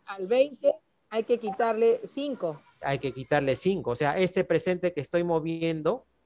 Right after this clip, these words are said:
Speaker 2: lo vamos a hacer viajar al pasado para que esté acá. Pero ¿cuántos años va, va a restarse?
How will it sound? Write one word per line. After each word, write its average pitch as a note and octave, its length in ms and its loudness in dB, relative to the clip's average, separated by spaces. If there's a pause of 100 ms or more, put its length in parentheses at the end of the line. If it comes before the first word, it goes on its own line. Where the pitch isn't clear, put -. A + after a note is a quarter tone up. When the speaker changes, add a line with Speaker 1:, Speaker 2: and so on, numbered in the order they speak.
(100)
Speaker 2:
lo C3+ 140 -2
vamos D#3 280 -2
a D#3 40 -2
hacer D#3 220 -2
viajar D3+ 360 0
al D3 140 -2
pasado B2+ 580 -2 (220)
para A#2 200 -4
que - 80 -8
esté D3 220 -4
acá. E3 380 -2 (480)
Pero C3 280 4
¿cuántos E3 400 0
años E3 240 -2
va, E3+ 180 2
va D#3+ 160 -2
a - 20 2
restarse? E3 640 -2